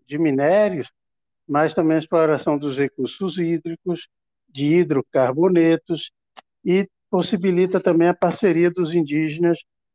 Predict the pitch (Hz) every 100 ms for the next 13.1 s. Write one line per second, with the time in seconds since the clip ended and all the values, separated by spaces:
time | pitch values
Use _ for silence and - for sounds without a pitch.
0 | _ - 160 160 185 202 185 156 170 165
1 | 160 151 147 147 135 135 127 120 123 -
2 | _ _ _ _ _ _ - 135 143 151
3 | 131 135 131 139 - 135 - 143 127 117
4 | 113 - _ _ _ _ _ _ _ -
5 | 139 - 185 196 220 214 196 165 147 147
6 | 147 135 131 127 - 175 175 185 151 180
7 | 160 - 160 165 185 - _ _ _ -
8 | 175 180 175 170 170 175 185 - - 147
9 | 151 156 151 _ _ _ _ 151 151 -
10 | 151 151 147 165 127 120 123 113 - _
11 | _ _ _ 247 247 254 269 240 262 233
12 | 226 214 - 202 185 220 220 160 123 -